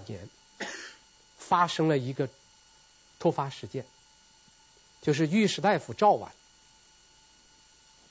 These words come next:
干脆向皇上建议，说今后朝中大事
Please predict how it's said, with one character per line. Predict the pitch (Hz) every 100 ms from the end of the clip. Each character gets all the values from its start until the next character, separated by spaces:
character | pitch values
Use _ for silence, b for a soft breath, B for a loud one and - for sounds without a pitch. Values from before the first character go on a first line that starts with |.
| _ _
干 | 202 220 262 269
脆 | - 254 180
向 | - 156
皇 | 131 131 175
上 | 196 151
建 | 165 165 123
议， | 165 - _ _ _ _ _ _ _ _ _ _ _ _
说 | - 277
今 | - 349 381 381
后 | - 359 277
朝 | 208 - 170 208 294
中 | 277 294
大 | 302 220
事 | 170 269